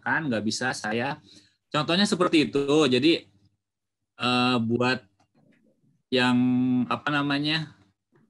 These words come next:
nanti kebetulan saya ada, mungkin email saya bermasalah. Jadi di dalam education ini dia bisa,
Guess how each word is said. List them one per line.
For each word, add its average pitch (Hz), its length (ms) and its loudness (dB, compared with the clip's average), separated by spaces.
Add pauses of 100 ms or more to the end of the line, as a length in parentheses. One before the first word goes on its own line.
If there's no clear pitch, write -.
(640)
nanti 127 840 0 (1700)
kebetulan 131 320 -2
saya 143 240 -2 (160)
ada, 117 400 -2 (160)
mungkin 120 240 -4
email 123 240 0
saya 120 160 -4
bermasalah. 117 720 -4
Jadi 123 360 -4
di - 40 0
dalam 117 320 -2
education 117 560 -6
ini 135 400 -4
dia 120 240 -2
bisa, 123 320 -6